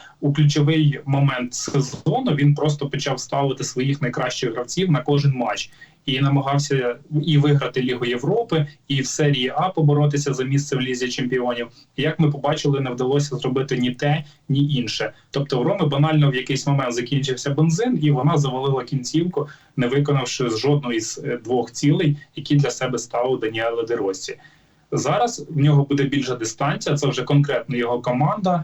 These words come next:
гравців закупили під нього і продовжують закупляти. Я вже говорив, якщо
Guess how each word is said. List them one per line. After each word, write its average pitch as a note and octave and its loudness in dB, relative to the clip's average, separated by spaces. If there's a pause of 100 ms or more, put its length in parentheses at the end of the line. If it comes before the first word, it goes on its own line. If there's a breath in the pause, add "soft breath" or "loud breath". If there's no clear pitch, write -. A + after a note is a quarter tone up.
гравців C#3 -2
закупили A#2+ -4
під B2 -4
нього F3 2
і C#3+ 4
продовжують G#2+ -2
закупляти. - -8 (840 loud breath)
Я C#3 2
вже D#3 6
говорив, D3 6
якщо A#2+ -2